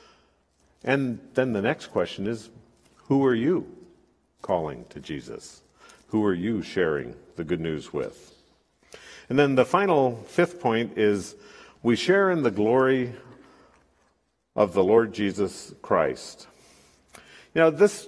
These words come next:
this will eventually really be fulfilled when we are with Christ in eternity.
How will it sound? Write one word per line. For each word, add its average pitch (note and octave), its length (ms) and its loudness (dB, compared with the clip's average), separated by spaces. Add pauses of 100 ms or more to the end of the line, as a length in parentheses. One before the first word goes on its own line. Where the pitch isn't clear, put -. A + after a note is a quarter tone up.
(100)
this F3+ 240 2
will C#3 240 6
eventually A2 640 0 (240)
really D#3 520 6
be A#2+ 180 0
fulfilled G2 580 0
when F#2 160 -4
we F#2+ 100 -2
are F2+ 80 0
with G2+ 380 -2
Christ F#2+ 420 -2
in F2+ 120 -4
eternity. D#2+ 680 -4